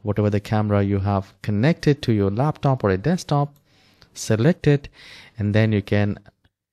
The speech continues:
select site can ask to use your camera. And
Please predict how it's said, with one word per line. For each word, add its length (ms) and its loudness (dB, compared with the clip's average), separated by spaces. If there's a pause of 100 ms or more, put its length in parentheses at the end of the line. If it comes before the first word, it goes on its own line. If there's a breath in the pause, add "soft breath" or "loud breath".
(120)
select 480 2
site 460 0
can 200 0
ask 460 -2 (200)
to 100 0
use 440 0
your 80 0
camera. 540 -6 (800)
And 420 -2